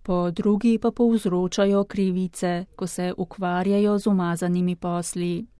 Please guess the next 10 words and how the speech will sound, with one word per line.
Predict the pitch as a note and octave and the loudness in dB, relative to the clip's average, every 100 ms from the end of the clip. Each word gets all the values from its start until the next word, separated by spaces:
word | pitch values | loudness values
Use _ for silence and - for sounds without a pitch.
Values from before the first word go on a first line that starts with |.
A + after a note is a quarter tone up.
| _ | _
Gospod, | - G3 G3+ - - G#3+ G#3+ A3+ | -4 0 0 0 0 2 2 0
nasprotno, | G3+ F#3 - - G3 G3+ - G#3 G3+ G3+ | 0 0 -2 -2 0 0 0 0 0 -2
zahteva | G3 F#3 - - G3+ G#3 G#3+ G#3 | -4 -6 -6 -4 -2 0 0 0
drugačen | - G#3+ F3+ F3 E3+ F#3 F3+ | 0 0 0 -4 -2 -4 -2
post, | F3+ F3 F3 - - | -2 -2 -4 -8 -12
ki | - | -4
je | G3 | -2
pozoren | F#3 F#3 F3 G3 G3+ G#3 G3+ | -2 -4 -2 0 2 2 2
na | F#3 F3+ | 2 0
bližnjega. | F3+ F#3 F3+ F3 F3 F3 F3 | -2 -2 -2 -2 -2 -2 -4